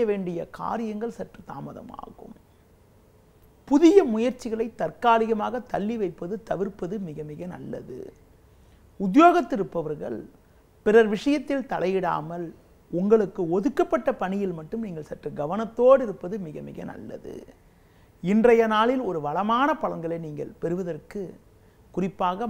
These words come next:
மகாலட்சுமி வழிபாடு மேற்கொள்வது மிகவும் சிறப்பு. துலா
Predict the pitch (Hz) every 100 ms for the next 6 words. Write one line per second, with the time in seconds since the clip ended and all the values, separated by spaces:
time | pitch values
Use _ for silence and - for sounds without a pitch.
0 | 180 165 233 302 302 - 240 190 165 170
1 | 175 170 151 147 151 156 139 139 - -
2 | 143 156 - - - - - - - -
3 | - - _ _ _ - - 254 311